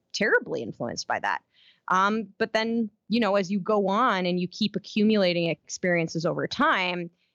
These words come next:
it starts, it does start to become really hard to just, like,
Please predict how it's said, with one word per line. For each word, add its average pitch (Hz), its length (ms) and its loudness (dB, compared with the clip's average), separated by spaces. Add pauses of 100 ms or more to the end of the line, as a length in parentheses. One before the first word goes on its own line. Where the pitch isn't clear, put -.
(160)
it 208 100 -2
starts, 247 520 -2 (120)
it 202 140 0
does 302 220 2
start 240 280 -2
to 208 80 -6
become 196 720 0
really 220 440 2
hard 202 560 2 (120)
to 208 120 -2
just, 190 300 -2
like, 196 280 -4